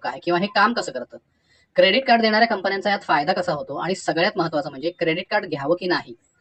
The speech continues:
तसंच याचे फायदे आणि तोटे काय आहेत, या सगळ्या प्रश्नांची उत्तरं बघूया आजच्या व्हिडिओमध्ये. मंडळी, सगळ्यात आधी बघूया क्रेडिट कार्ड म्हणजे काय. आपण कुठलीही खरेदी करतो तेव्हा एकतर रोख पैसे देतो किंवा डेबिट कार्ड वापरतो, म्हणजे ते मशीनमध्ये स्वाईप करतो, किंवा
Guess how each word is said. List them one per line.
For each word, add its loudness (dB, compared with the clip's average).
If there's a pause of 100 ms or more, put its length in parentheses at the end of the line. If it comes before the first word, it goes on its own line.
तसंच 2 (260)
याचे -2
फायदे 2
आणि -2
तोटे -2
काय -4
आहेत, -10 (320)
या -2
सगळ्या 2
प्रश्नांची -4
उत्तरं -2
बघूया 0
आजच्या -6
व्हिडिओमध्ये. -10 (1500)
मंडळी, 2
सगळ्यात 6
आधी 6
बघूया 4
क्रेडिट 0
कार्ड 2
म्हणजे -4
काय. -10 (960)
आपण 4
कुठलीही 0
खरेदी 0
करतो 0
तेव्हा 2
एकतर -2
रोख 2
पैसे 0
देतो 0
किंवा 0
डेबिट -4
कार्ड -2
वापरतो, -6
म्हणजे -2
ते -2
मशीनमध्ये -2
स्वाईप -4
करतो, -14
किंवा 2